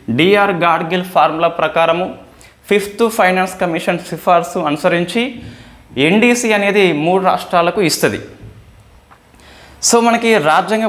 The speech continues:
భద్రత లేదని చెప్పేసి గుర్తుపెట్టుకోవాలి, చట్టం అయితే చేయలేదని చెప్పేసి గుర్తుపెట్టుకోవాలి. నెక్స్ట్ ఏమైంది అంటే ఫోర్టీన్త్ ఫైనాన్స్ కమిషన్,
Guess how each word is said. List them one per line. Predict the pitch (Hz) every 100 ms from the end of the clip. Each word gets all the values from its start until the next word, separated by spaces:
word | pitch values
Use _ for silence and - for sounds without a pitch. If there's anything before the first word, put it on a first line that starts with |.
| 190
భద్రత | 185 190
లేదని | 202 185 185 180
చెప్పేసి | 160 165 156
గుర్తుపెట్టుకోవాలి, | 151 156 160 151 165 165
చట్టం | 190 - - 165
అయితే | 160 160
చేయలేదని | 175 151 147 143
చెప్పేసి | 120 139
గుర్తుపెట్టుకోవాలి. | 156 - 131 98 107 101 80 76 - - - - - - - -
నెక్స్ట్ | 175 208 269
ఏమైంది | 254 240 233 220
అంటే | 214
ఫోర్టీన్త్ | 262 - 220 240 240 247 240
ఫైనాన్స్ | 247 208 208 208 -
కమిషన్, | 185 180 -